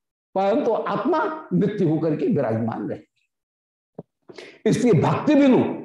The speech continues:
केवल ज्ञाने मुक्ति नाही है। भक्ति साधन करे यही प्राप्त ब्रह्म लय।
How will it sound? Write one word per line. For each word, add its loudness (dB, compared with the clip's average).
केवल 4
ज्ञाने 0
मुक्ति 0
नाही 0
है। -2
भक्ति -2
साधन 0
करे -2
यही 2
प्राप्त -2
ब्रह्म 2
लय। -2